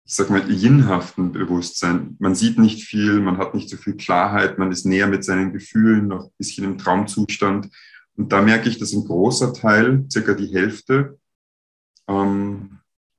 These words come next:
wenn nicht mehr, bis, bis siebzig Prozent unterschiedlich starke Widerstände hat. Meistens gibt's dann ein, zwei Männer in der Gruppe, die, die dann auch, auch nach außen lautstark hin in den Widerstand gehen. Nicht bei jedem Retreat, aber bei manchen gibt's auch Aggressionen, die sich zeigen.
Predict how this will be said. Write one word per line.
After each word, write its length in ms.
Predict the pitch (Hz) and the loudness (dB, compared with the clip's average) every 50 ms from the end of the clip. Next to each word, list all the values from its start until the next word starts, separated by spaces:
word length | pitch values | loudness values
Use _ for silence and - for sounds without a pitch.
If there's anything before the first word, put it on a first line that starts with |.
| _ _ _ _ _ _ _ _ _ - | _ _ _ _ _ _ _ _ _ -8
wenn 240 | 92 92 95 95 104 | -4 -2 0 0 0
nicht 200 | 107 104 104 - | -2 -2 -2 -2
mehr, 220 | 87 92 98 104 | -2 0 0 -2
bis, 280 | - - - - - - | -2 -4 -6 -8 -8 -8
bis 180 | 104 - - | -8 -8 -6
siebzig 420 | - - - - - 110 107 - - | -6 -8 -8 -8 -10 -10 -10 -10 -12
Prozent 460 | - - - - 98 101 110 107 - - - _ _ _ _ _ _ _ _ _ - | -12 -8 -4 -2 0 0 0 -2 -2 -6 -20 _ _ _ _ _ _ _ _ _ 2
unterschiedlich 580 | 123 131 131 - - - 117 110 - - - | 4 4 6 6 4 2 2 0 0 0 -2
starke 360 | - - 87 87 - - - 85 | 0 0 0 0 2 0 0 0
Widerstände 560 | 92 90 98 82 - - 82 82 85 80 73 | 2 2 2 2 2 0 -2 -2 -2 -4 -4
hat. 220 | 80 78 - - _ _ _ _ _ _ _ - | -8 -10 -12 -14 _ _ _ _ _ _ _ -4
Meistens 360 | 95 101 101 - 110 110 - | -2 0 2 2 2 2 2
gibt's 280 | - 95 - - - - | 0 -2 -2 -4 -4 -2
dann 200 | 104 101 - - | -2 0 0 2
ein, 160 | 98 110 110 | 4 4 4
zwei 260 | - - 98 95 107 | 2 2 4 4 6
Männer 460 | 113 117 117 117 117 117 113 - - - | 6 6 6 4 4 4 2 0 0 0
in 100 | 110 107 | 0 2
der 100 | 110 107 | 2 0
Gruppe, 400 | - 104 104 - - 107 104 104 | -2 -4 -6 -4 -2 -2 -2 -2
die, 480 | - 104 101 101 98 98 95 92 - | -2 -4 -2 -2 0 -2 -2 -4 -6
die 140 | - - 92 | -8 -8 -2
dann 200 | - 98 92 92 | 0 0 0 0
auch, 300 | 95 95 - - - _ | -2 -4 -6 -8 -16 _
auch 180 | _ - - - | _ -12 -4 -2
nach 320 | 101 101 - - - - _ _ - | 0 0 0 -2 -8 -16 _ _ 0
außen 340 | - 98 - - - 113 95 | 0 2 2 2 2 2 4
lautstark 520 | 85 85 87 - - - 107 107 110 - | 4 2 0 -2 -2 -2 0 0 0 0
hin 180 | - 123 117 117 | -2 0 0 0
in 120 | 117 117 | 2 4
den 140 | 113 110 104 | 4 4 2
Widerstand 540 | 110 113 117 113 - - 117 110 110 107 - | 2 0 -2 -2 -2 -2 0 0 0 -2 -4
gehen. 340 | 120 117 135 139 - - _ _ _ _ _ _ _ _ _ _ _ _ _ _ _ _ _ _ _ _ _ _ - - _ _ _ _ _ _ | -4 -4 -4 -4 -6 -10 _ _ _ _ _ _ _ _ _ _ _ _ _ _ _ _ _ _ _ _ _ _ -20 -20 _ _ _ _ _ _
Nicht 280 | 110 110 113 117 - - | 2 2 2 2 0 -2
bei 80 | - 98 | -2 -2
jedem 380 | 90 - - - 135 139 127 | 0 2 2 4 6 6 6
Retreat, 340 | 123 117 - - 240 - 117 | 6 4 0 0 -2 0 2
aber 200 | 113 95 92 90 | 2 2 0 -2
bei 140 | - - 82 | -2 -4 -2
manchen 420 | 82 90 92 101 110 - - 110 95 | 0 0 0 -2 -2 -2 -4 -2 -2
gibt's 320 | 98 92 - - - - | -4 -6 -8 -10 -10 -8
auch 220 | - 90 - - | -8 -8 -6 -6
Aggressionen, 640 | - 90 87 - 87 85 - - 92 104 123 135 135 | -6 -6 -6 -6 -8 -8 -4 -2 0 2 4 4 4
die 80 | 131 117 | 2 0
sich 200 | 113 123 - - | -4 -8 -8 -6
zeigen. 520 | - 113 107 - 117 135 139 135 135 - | -2 0 0 2 4 4 2 2 0 -6